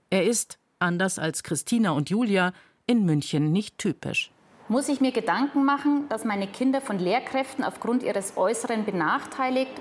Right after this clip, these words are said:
Speaker 2: nicht gefördert werden, ihnen weniger Intellekt zugetraut wird und ihre berufliche Zukunft bereits durch die Schullaufbahn gefährdet ist?
Speaker 1: Wieder gehen Christina und ich einen Schritt vor.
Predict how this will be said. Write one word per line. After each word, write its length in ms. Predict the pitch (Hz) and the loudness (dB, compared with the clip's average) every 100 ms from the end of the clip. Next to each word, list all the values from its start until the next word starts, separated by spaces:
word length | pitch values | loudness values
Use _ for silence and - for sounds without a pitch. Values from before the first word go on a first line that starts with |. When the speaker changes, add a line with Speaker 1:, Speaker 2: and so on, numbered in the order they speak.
| - - | -16 -8
Speaker 2:
nicht 260 | 220 226 - | -6 -6 -4
gefördert 540 | 185 - 208 247 254 | -6 -2 -2 -2 -4
werden, 460 | 254 240 247 254 254 - - - | -2 -2 0 -2 -2 -8 -20 -8
ihnen 240 | 202 208 | -4 -2
weniger 280 | 190 226 214 | -2 -2 0
Intellekt 460 | 170 214 202 233 - | -2 -2 -2 -4 -6
zugetraut 540 | 240 247 - 214 220 | -6 -6 -2 -4 -2
wird 200 | 226 226 - | -4 -6 -8
und 140 | 185 | -6
ihre 200 | 196 208 | -4 -4
berufliche 560 | 202 196 240 240 214 190 | -2 -4 -4 -4 -4 -4
Zukunft 560 | - 262 - 254 - | -4 -4 -4 -6 -8
bereits 420 | - 185 165 202 - | -6 -4 -4 -4 -6
durch 140 | 202 | -6
die 120 | 196 | -6
Schullaufbahn 800 | 190 220 226 202 - 170 175 175 - | -6 -4 -2 -4 -4 -4 -4 -6 -12
gefährdet 460 | - 175 175 175 160 | -14 -8 -8 -8 -10
ist? 180 | - - - - | -14 -18 -20 -8
Speaker 1:
Wieder 300 | 202 240 285 | 0 2 2
gehen 240 | 240 226 214 | 2 2 2
Christina 500 | - 175 - 247 165 | 0 -4 -2 0 0
und 120 | 151 | -2
ich 300 | - 196 - | -2 -4 -4
einen 160 | 160 156 | -4 -2
Schritt 260 | - 185 | -2 -6
vor. 340 | - 147 110 | -4 -6 -6